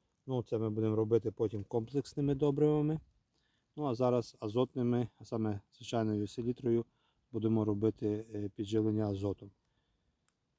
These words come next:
Краще, звичайно, використовувати безхлорні добрива, але, ну, селітра в нас є в наявності, тому будемо робити підживлення селітрою.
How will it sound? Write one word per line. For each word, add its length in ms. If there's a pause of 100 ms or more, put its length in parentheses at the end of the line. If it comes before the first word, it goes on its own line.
(720)
Краще, 320
звичайно, 400
використовувати 580
безхлорні 560
добрива, 640 (720)
але, 360 (120)
ну, 260 (440)
селітра 420
в 40
нас 320 (500)
є 340 (380)
в 40
наявності, 500
тому 460
будемо 360
робити 440 (720)
підживлення 500
селітрою. 640